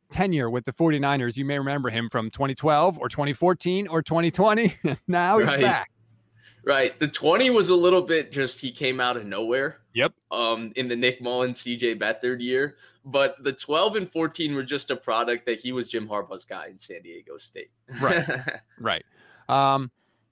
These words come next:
Speaker 1: so, yeah, look, we'll see what happens. Let's get into Brock Purdy a little bit. I loved his demeanor on the field, his moxie, the swagger, man. Like, he was rolling around. Like,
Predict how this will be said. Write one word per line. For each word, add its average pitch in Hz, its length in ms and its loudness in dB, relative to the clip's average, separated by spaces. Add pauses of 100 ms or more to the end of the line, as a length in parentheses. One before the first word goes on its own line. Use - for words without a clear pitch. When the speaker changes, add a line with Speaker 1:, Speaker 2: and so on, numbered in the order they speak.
(120)
Speaker 1:
so, 170 480 2
yeah, 143 220 -2
look, 120 200 -4
we'll 156 120 0
see 190 180 -2
what 180 140 2
happens. 160 440 0
Let's 220 200 2
get 285 140 0
into 233 580 -2
Brock 156 400 2
Purdy 95 420 -2 (240)
a 131 80 0
little 135 280 0
bit. 117 360 -2 (560)
I 214 220 4
loved 196 1120 4 (320)
his 156 680 -2 (480)
demeanor 180 580 2 (100)
on 151 180 0
the 175 60 0
field, 240 460 -2
his 127 240 -6
moxie, 170 560 0
the 143 140 -6
swagger, 190 760 0
man. 143 380 -2
Like, 160 200 0
he 233 340 0
was 147 220 -2
rolling 175 600 2
around. 247 500 4
Like, 175 220 2